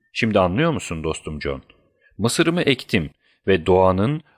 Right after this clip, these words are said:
onun filizlenmesi için yapacağı işleri var. Olur da filizlenirse bir umut var.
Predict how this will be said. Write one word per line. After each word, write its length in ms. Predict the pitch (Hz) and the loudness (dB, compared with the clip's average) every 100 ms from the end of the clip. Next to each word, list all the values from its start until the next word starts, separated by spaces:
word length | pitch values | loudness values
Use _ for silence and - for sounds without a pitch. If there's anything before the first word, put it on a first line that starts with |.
| - | -4
onun 360 | 92 104 151 | -2 0 0
filizlenmesi 760 | 143 104 98 101 98 95 - 147 | -2 -6 -2 0 0 -2 -2 -4
için 180 | - | -2
yapacağı 480 | 95 90 87 90 85 | -2 0 -2 -2 -2
işleri 400 | 82 - 82 76 | -2 -2 -4 -4
var. 280 | 69 69 - _ _ _ _ _ | -6 -10 -18 _ _ _ _ _
Olur 340 | - 110 165 139 | 0 4 4 4
da 80 | 110 | 0
filizlenirse 880 | 104 98 92 101 135 123 95 127 165 _ _ _ _ | 0 -2 0 0 0 0 0 0 -4 _ _ _ _
bir 100 | 95 | -2
umut 360 | 87 87 - 82 | 0 -2 -4 -4
var. 300 | 71 - | -4 -6